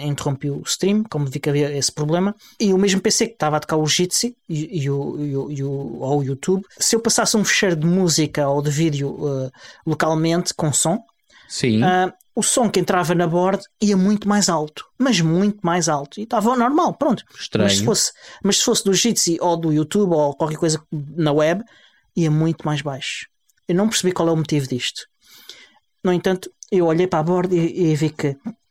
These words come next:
Speaker 1: eu estava a introduzir o som que vinha desse P C numa das entradas, ah, de microfone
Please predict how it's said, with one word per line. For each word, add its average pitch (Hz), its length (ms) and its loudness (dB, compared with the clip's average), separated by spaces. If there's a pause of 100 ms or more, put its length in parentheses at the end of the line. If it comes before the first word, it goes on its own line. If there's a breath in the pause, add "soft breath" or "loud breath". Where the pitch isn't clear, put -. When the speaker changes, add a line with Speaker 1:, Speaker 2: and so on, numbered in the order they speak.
(400)
Speaker 1:
eu 180 40 0
estava 156 480 0
a - 80 -8
introduzir 165 760 0 (120)
o 180 80 -4
som 165 280 0
que 147 80 -6
vinha 147 340 0 (420 loud breath)
desse 160 240 0
P 170 120 -2
C 202 400 0 (200)
numa 202 320 2
das 160 220 2
entradas, 170 840 -2
ah, 170 400 0
de 151 140 -4
microfone 170 800 -2